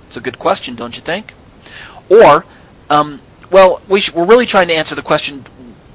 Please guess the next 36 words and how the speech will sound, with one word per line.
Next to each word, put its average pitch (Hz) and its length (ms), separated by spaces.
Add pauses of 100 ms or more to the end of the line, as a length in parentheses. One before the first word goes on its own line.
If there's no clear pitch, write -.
(380)
uh, 147 280 (560)
does 165 260
one 175 460
law 170 420
apply 147 420
for 135 120
both 131 280
the 123 60
native-born 143 840
Israelite 113 480 (560)
as 143 180
well 147 180
as 156 140
the 170 160 (120)
stranger 233 880 (260)
who 156 260 (380)
associates 165 640
himself 113 400
as 104 120
Isra-, 107 320
with 131 160
Israel? 104 380 (1800)
We'll 175 200
answer 233 240
these 180 180
questions 160 400
shortly, 117 320
but 120 140
first 196 320
let's 156 240
return 151 380
to 143 100
our 135 80
text 123 320
in 117 80
Leviticus. 123 540